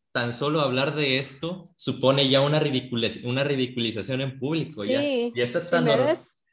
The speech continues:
Speaker 2: verlo y
Speaker 1: ya,
Speaker 2: aceptarlo, o sea.
Speaker 1: exacto, ya está normalizado decir, "Ay, ¿para qué le vas a dar dinero a esa persona? ¿O por qué vas a hablar tú de esos temas? ¿Qué vas a hacer tú?".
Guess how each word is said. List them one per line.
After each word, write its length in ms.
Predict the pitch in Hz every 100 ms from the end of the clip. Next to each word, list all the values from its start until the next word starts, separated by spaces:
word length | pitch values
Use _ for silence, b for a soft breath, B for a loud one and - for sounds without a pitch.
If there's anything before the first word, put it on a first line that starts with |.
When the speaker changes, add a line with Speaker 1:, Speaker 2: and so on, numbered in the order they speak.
| _
Speaker 2:
verlo 440 | 240 240 254 269
y 40 | 240
Speaker 1:
ya, 80 | 214
Speaker 2:
aceptarlo, 680 | - 220 _ 247 302 247 214
o 40 |
sea. 180 | 220 226
Speaker 1:
exacto, 580 | 226 - 127 - - 107
ya 140 | 110
está 340 | 110 - - 147
normalizado 960 | 170 160 139 117 107 117 113 127 135
decir, 560 | 113 - 117 113 - _ _ -
"Ay, 140 | 123
¿para 240 | 143 120 -
qué 80 |
le 100 | 135
vas 180 | 131 135
a 60 | 139
dar 180 | 131 131
dinero 340 | 123 117 127
a 40 |
esa 200 | 123 127 -
persona? 540 | 95 123 127 98 - _
¿O 340 | 117 104 104 101
por 220 | 110 110
qué 120 | 123
vas 200 | 127 135
a 60 | 143
hablar 280 | 117 123 -
tú 100 | 127
de 80 |
esos 260 | 127 131 123
temas? 300 | 127 120 98
¿Qué 120 | 123
vas 180 | 131 131
a 40 |
hacer 320 | 123 127 110 -
tú?". 300 | 139 139